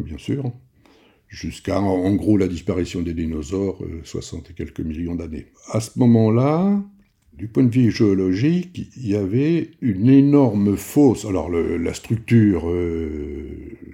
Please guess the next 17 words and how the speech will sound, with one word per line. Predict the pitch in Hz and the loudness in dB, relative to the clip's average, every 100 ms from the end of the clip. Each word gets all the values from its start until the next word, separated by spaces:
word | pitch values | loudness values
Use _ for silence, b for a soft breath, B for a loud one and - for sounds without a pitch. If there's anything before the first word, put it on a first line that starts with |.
| - - | -20 -20
géographique | - 92 92 98 98 - 104 - - b b b b b | -6 -4 -2 -2 -4 -2 -4 -4 -14 b b b b b
qu'on | 87 73 | -8 -6
connaît | 92 90 | -4 -4
aujourd'hui | 78 82 80 104 156 127 85 | -4 -6 -4 2 4 2 0
n'a | 85 | -4
rien | 76 110 98 | -2 0 0
à | 85 | 0
voir | 107 135 | -2 -2
avec | 92 82 | -6 -12
ce | 80 - | -12 -8
qu'il | |
y | 90 | -6
avait | 98 | -6
à | 85 | -8
ce | - | -8
moment-là, | 85 113 92 80 | -4 -4 -4 -8
hein. | 90 | -10